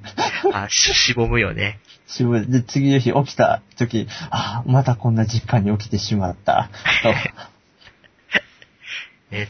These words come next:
Speaker 1: 次の日朝がね、きついよ。
Speaker 2: いや、もう少し早く寝ればいいんだろうな、多分。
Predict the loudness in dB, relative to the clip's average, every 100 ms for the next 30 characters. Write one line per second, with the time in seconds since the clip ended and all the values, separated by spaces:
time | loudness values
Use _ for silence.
0 | -10 -10 -8 -8 -2 -2 -2 -4 -6 -12
1 | -12 -12 -10 -8 -8 -10 -20 -20 _ _
2 | _ _ _ _ -8 -6 -2 2 2 0
3 | -10 -10 -2 0 2 4 4 4 4 0
4 | -2 -2 -2 0 0 0 2 0 0 -8